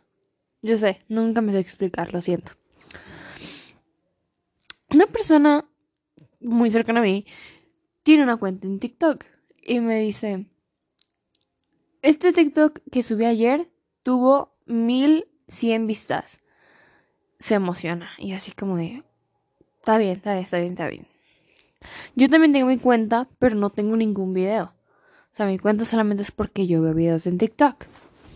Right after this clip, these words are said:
Y no estoy haciéndole promoción a la app, ni nada, ni mucho menos. Solo quiero contar de un caso. El punto es que ella busca hacerse famosa.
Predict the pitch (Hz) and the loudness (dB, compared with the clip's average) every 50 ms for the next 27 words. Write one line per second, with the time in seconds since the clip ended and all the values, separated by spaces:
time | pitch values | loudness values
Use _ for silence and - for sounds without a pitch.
0 | - - - - - - _ _ - _ - - - - - - - - _ _ | -20 -16 -14 -14 -14 -16 _ _ -20 _ -20 -20 -20 -20 -20 -20 -20 -20 _ _
1 | _ - 233 220 214 208 208 208 - - 247 247 233 - 247 220 220 220 233 214 | _ -4 -2 -2 0 -2 -2 -4 0 0 0 0 0 -4 -6 -4 -4 -4 -4 -4
2 | 226 254 247 233 208 196 185 185 180 185 202 226 277 285 - - 208 220 214 208 | -4 -4 -4 -4 -6 -4 -4 -4 -2 0 0 2 2 0 0 -2 -4 -4 -2 -2
3 | 196 190 190 196 208 214 208 190 185 180 185 185 - 233 262 311 330 - 196 190 | -2 -2 -2 -2 -2 -2 -4 -4 -6 -8 -10 -8 -8 -6 -6 -4 -4 -6 -6 -8
4 | - 208 208 202 - - 202 202 - 208 196 185 180 170 175 190 202 - 262 277 | -10 -10 -10 -10 -10 -10 -12 -8 -8 -8 -8 -8 -8 -8 -8 -8 -8 -4 -4 -4
5 | 269 247 214 214 - _ _ _ _ _ _ - - - - - _ _ _ _ | -4 -6 -12 -16 -18 _ _ _ _ _ _ -20 -20 -20 -20 -20 _ _ _ _
6 | _ _ _ _ _ - - _ _ - - _ 285 269 277 311 320 392 427 392 | _ _ _ _ _ -20 -20 _ _ -20 -10 _ -8 -4 -2 -4 0 2 2 2
7 | 381 381 - - 330 320 311 - - - _ _ _ _ - 285 294 311 302 330 | 2 0 -2 -6 -6 -6 -6 -6 -8 -14 _ _ _ _ -4 0 2 4 4 2
8 | 320 311 359 339 349 320 311 330 330 311 302 - 233 214 220 220 226 226 220 - | 2 0 0 0 0 0 0 -2 -4 -4 -6 -8 -8 -8 -6 -8 -8 -8 -8 -10
9 | - - | -14 -20